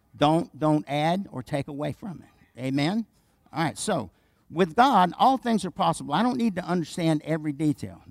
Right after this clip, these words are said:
but, but I want you to, I want you to see some things that I'm just, you know, you're sitting there and you see these things and you kinda get amazed. You get, "Okay, I see that."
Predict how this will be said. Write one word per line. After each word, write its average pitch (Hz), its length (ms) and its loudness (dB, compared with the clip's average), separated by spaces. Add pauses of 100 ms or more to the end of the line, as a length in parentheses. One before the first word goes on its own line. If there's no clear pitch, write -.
(120)
but, 147 180 -6
but 151 140 -2
I 160 60 6
want 220 280 2
you 208 100 -4
to, 151 160 -2 (380)
I 165 120 6
want 285 260 6
you 254 80 0
to 196 80 4
see 240 260 0
some 180 200 0
things 190 300 2
that 170 140 2
I'm 285 180 4
just, - 380 -2
you 214 120 0
know, 208 100 0
you're 202 160 2
sitting 269 400 2
there 214 120 2
and 202 100 0
you 180 80 -2
see 262 240 -2
these 233 180 -2
things 214 240 0
and 175 80 0
you 170 80 2
kinda 202 240 -2
get 175 160 -2
amazed. 151 560 -2
You 123 140 -8
get, 147 240 -6
"Okay, 151 460 -6 (200)
I 220 80 -10
see 156 240 -2
that." 147 260 -2